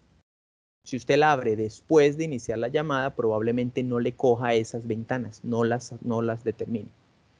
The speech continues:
Entonces, prepárese. Téngalo listo, téngalo abierto, téngalo todo completo. Segundo, inicie la llamada. Inicie la llamada y espere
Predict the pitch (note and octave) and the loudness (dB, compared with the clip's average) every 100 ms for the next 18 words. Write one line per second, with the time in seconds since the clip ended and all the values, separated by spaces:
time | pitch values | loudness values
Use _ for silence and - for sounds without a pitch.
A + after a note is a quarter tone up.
0 | _ A#2+ A2+ C3+ D#3 - B2 A2 G#2+ E2 | _ -4 0 0 0 -4 -2 0 0 -2
1 | - - - _ _ _ _ _ _ _ | -6 -20 -20 _ _ _ _ _ _ _
2 | - C3 B2 C3+ B2+ C#3+ E3+ - - _ | 2 4 6 4 4 2 -2 -6 -20 _
3 | _ - G#2+ A2 B2+ C#3 D3 C#3+ - D3 | _ -6 -2 0 0 2 4 2 2 -8
4 | - A2 A2 G#2 - G#2 G2+ - G#2 - | -8 -4 -4 -4 -6 -8 -8 -12 -16 -14
5 | G#2 _ _ _ _ _ _ _ _ - | -14 _ _ _ _ _ _ _ _ -18
6 | - D3 C#3 F3+ F3 - - _ _ _ | -2 0 2 0 -2 -6 -14 _ _ _
7 | D3+ D3 D3+ C#3 D#3 D3 C#3 C#3 C#3+ C#3 | 2 2 0 0 0 2 2 -2 -4 -4
8 | A#2 - _ _ _ _ _ _ _ _ | -6 -10 _ _ _ _ _ _ _ _
9 | _ C#3+ D3 D#3 F3+ F3 D3 C3+ C#3 E3 | _ 0 2 4 2 2 2 2 2 0
10 | F#3+ E3 - - C3 E3 | 0 -2 -4 -2 0 -2